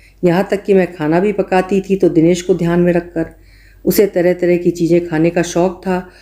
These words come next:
और जैसे सारी रसोई उसी के लिए बनती। अब तो खाना खाने की रुचि वाला कोई था नहीं। गुड़िया के पापा तो दस नखरों के साथ ले देकर दो रोटी पहले खाते थे, अब तो जैसे दो रोटी की भूख भी उनकी ख़त्म हो गई थी।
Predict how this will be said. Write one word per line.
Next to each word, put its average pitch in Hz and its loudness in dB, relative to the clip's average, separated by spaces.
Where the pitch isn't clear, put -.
और 190 2
जैसे 165 0
सारी 165 2
रसोई 156 2
उसी 170 0
के 180 0
लिए 180 2
बनती। 170 -2
अब - -4
तो 208 4
खाना 190 0
खाने 180 2
की 185 2
रुचि 165 2
वाला 165 4
कोई 143 -2
था 139 -6
नहीं। 135 -4
गुड़िया 185 4
के 196 -6
पापा 175 -2
तो 156 -2
दस 175 -2
नखरों 165 0
के 170 2
साथ 165 -2
ले 151 4
देकर 170 2
दो 165 2
रोटी 160 2
पहले 151 -2
खाते 180 -4
थे, 170 -2
अब - -4
तो 196 4
जैसे 175 0
दो 165 4
रोटी 170 2
की 165 2
भूख 147 -2
भी 175 0
उनकी 180 -2
ख़त्म 175 -6
हो 170 0
गई 160 2
थी। 160 -6